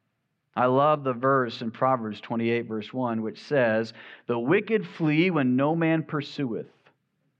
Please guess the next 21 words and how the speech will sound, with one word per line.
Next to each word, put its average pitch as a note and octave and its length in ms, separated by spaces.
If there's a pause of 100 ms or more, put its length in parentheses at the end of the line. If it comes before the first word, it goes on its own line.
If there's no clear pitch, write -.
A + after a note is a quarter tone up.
(260)
but B2+ 120
the C3 100
righteous C3 840 (200)
are G#2+ 120
bold G#2+ 680 (400)
as G#2+ 160
a G#2 60
lion." F#2+ 640 (640)
I D3 40
think G#3 120
the G3 80
most E3+ 300
practical E3 540
way C#3 180
I C#3+ 120
can B2+ 180
use C#3+ 260
to - 160
illustrate C3+ 640
that C3 320
is, A2+ 280